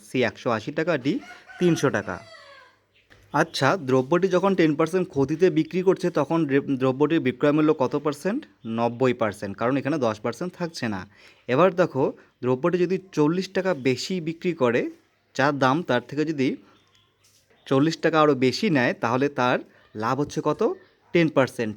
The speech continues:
টেন পার্সেন্ট মানে কত লাভ? একশোতে দশ লাভ।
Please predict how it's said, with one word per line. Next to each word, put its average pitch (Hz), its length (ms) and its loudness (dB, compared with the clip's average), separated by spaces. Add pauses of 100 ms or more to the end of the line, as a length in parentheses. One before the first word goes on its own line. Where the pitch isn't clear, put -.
টেন 143 180 2
পার্সেন্ট 170 380 -4
মানে 170 260 -2 (280)
কত 123 200 -4
লাভ? 170 220 2 (800)
একশোতে 160 440 0
দশ 139 340 4
লাভ। 104 160 -4